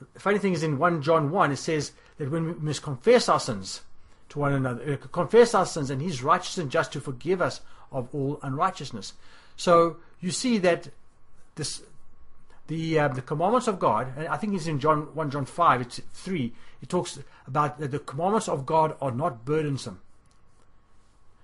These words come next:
So just to show you that, uh, why aren't they burdensome? Why is it the Jewish people couldn't do it? Because they never had the Holy Spirit. That's why Yeshua said, "It's to your advantage that I go away." 'Cause if I go, the Holy Spirit cannot come.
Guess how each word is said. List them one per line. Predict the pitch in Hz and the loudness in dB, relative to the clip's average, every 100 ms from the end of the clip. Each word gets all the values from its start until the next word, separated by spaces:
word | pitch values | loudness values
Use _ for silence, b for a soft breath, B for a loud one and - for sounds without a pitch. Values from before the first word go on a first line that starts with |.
| - - | -20 -6
So | 180 | -4
just | 190 - | -4 -4
to | 208 | -2
show | - 277 | 2 4
you | 240 | 4
that, | 180 156 - | 2 -2 -6
uh, | 131 131 | -8 -4
why | 156 208 | 2 4
aren't | 247 247 | 4 2
they | 208 | 0
burdensome? | 240 226 180 - 135 | -2 -2 -6 -8 -4
Why | 180 254 | 0 0
is | 247 | 0
it | 233 | -6
the | |
Jewish | 190 202 233 | -4 -4 -2
people | 226 208 | -4 -6
couldn't | 202 190 | -2 -2
do | 202 196 | -2 -6
it? | - - _ - _ b b | -6 -14 _ -20 _ b b
Because | 139 - 143 | -14 -6 -4
they | 139 | -4
never | 160 143 | -4 -4
had | 147 139 | -4 -6
the | 113 | -8
Holy | 131 | -8
Spirit. | 120 - 104 - b b 135 | -10 -10 -12 -12 b b -4
That's | 175 - | -4 2
why | 170 | 0
Yeshua | 147 151 165 143 | 0 -4 -4 -6
said, | 147 120 | -4 -8
"It's | 113 - | -8 -12
to | - 123 | -6 -6
your | 113 143 185 185 | -4 0 0 0
advantage | 135 127 147 151 139 | -2 0 0 -2 -6
that | 120 110 | -8 -4
I | 117 123 | -2 -2
go | 113 110 | -4 -6
away." | 107 110 98 b b b | -6 -8 -8 b b b
'Cause | 131 | -2
if | 139 | 4
I | 180 | 4
go, | 180 170 185 | 6 4 4
the | 151 | 2
Holy | 147 | -6
Spirit | - 165 156 | -6 -10 -8
cannot | 156 151 | -6 -6
come. | 160 143 | -4 -4